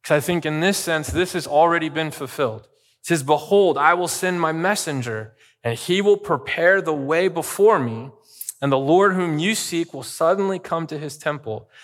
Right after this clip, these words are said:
And the messenger of the covenant in whom you delight, behold, he is coming,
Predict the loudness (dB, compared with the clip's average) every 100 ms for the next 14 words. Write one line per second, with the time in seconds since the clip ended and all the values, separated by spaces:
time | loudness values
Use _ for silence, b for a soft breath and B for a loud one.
0 | B -2 0 4 4 4 0 0 2 0
1 | -2 -2 2 2 0 -4 -6 -4 -4 -2
2 | -2 2 2 4 2 -2 -8 -14 -2 2
3 | 2 2 -6 B B -20 -4 4 4 4
4 | -2 0 0 0 -6